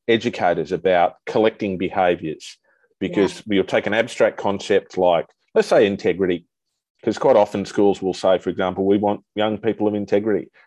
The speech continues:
Speaker 1: And you go, "What does integrity look
Speaker 2: What does that
Speaker 1: like?"
Speaker 2: mean? Yeah, yeah,
Speaker 1: Yeah,
Speaker 2: yeah.
Speaker 1: so you'll try and break that down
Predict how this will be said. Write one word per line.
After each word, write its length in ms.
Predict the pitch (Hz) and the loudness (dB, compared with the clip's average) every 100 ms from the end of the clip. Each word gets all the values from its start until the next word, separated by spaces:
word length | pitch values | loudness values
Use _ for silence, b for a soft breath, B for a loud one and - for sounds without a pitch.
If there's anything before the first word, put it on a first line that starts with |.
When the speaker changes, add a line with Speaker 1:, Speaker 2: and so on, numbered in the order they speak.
| _ | _
Speaker 1:
And 80 | 95 | -4
you 60 | 98 | 0
go, 20 | |
"What 200 | 113 117 | 0 -2
does 140 | 127 | -4
integrity 600 | 123 113 123 101 95 92 | -6 -4 -4 -2 0 0
look 260 | 92 131 - | 0 -2 0
Speaker 2:
What 0 | |
does 0 | |
that 140 | 92 | -2
Speaker 1:
like?" 120 | 69 - - | -2 -4 -10
Speaker 2:
mean? 120 | - - - | -14 -20 -12
Yeah, 140 | 226 | -8
yeah, 220 | 220 208 - | -6 -4 2
Speaker 1:
Yeah, 160 | 113 101 | 4 4
Speaker 2:
yeah. 60 | |
Speaker 1:
so 160 | - 135 | 4 4
you'll 160 | 131 | 4
try 260 | 131 147 151 | 4 2 2
and 220 | 165 151 | 0 0
break 260 | - 120 117 | 2 2 2
that 220 | 101 101 | 0 2
down 480 | - 104 98 95 95 | 0 2 2 -2 -6